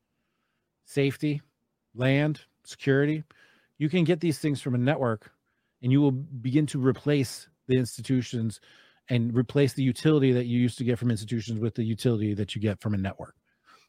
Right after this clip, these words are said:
And they will only stay as long as they provide value. And if they don't, then they fall apart.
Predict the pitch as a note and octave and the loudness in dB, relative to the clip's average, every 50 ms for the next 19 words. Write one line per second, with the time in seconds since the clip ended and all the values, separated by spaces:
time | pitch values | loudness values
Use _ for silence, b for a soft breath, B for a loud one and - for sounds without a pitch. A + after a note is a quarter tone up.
0 | b _ _ _ B2 B2 A#2+ A2+ A2+ A#2+ C3+ B2 A#2 A2+ B2+ B2+ B2+ C3+ C3+ C#3+ | b _ _ _ 0 2 2 2 0 0 -2 -4 2 4 6 8 8 8 6 8
1 | C#3 C#3 C#3+ D3 D3 C#3 - - - D#3+ D#3+ D3+ C#3 C#3 D3+ - B2 A#2 A#2+ B2+ | 6 6 8 6 4 2 2 2 2 4 6 6 4 4 2 0 -2 0 0 0
2 | B2 B2 A#2+ A#2+ A#2 A2+ A#2+ A2 - B2+ G#2+ A#2 A2+ A2+ G2+ A2 A2 G#2+ B2 C#3 | 0 0 0 -2 -2 -2 -4 -2 -2 -4 -2 0 -2 0 0 0 0 0 0 0
3 | D#3 E3 D#3+ C#3 B2+ B2 A2+ _ - B2 A2 B2 C3+ D#3 E3+ C3+ C3 B2 B2+ B2 | 2 2 2 2 0 0 -2 _ -2 0 2 2 2 0 0 -2 -2 0 0 0
4 | A2+ _ C#3+ C3+ C#3 C3+ - - F3 D3+ G#2+ _ | 0 _ -2 0 0 -2 0 2 2 2 2 _